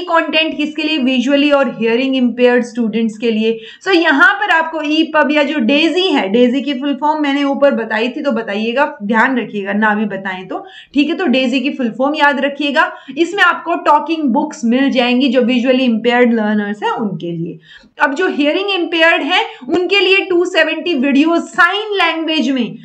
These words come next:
अलग अलग across the seven subjects आपको नजर आ जाएंगे और एनआईओएस के channel पे आपको ये sign language में videos भी मिल जाएंगी, आप देखेंगे तो,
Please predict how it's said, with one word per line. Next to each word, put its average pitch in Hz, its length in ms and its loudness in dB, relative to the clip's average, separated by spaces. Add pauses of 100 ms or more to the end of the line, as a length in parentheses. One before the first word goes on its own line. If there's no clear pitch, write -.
(140)
अलग 294 240 4
अलग 302 160 2
across 285 400 2
the 294 160 -8
seven 269 340 0
subjects 262 460 -4
आपको 247 300 0
नजर 226 280 -2
आ 214 120 2
जाएंगे 320 260 -4
और 440 140 4
एनआईओएस 294 420 -2
के 311 100 -8
channel 262 340 0
पे 277 100 0
आपको 254 260 0
ये 302 260 -2 (240)
sign 370 360 0
language 311 460 -2
में 302 100 -6
videos 247 520 0
भी 277 220 6
मिल 240 320 2
जाएंगी, 185 480 -4
आप 180 220 0
देखेंगे 170 420 -8
तो, 165 180 -18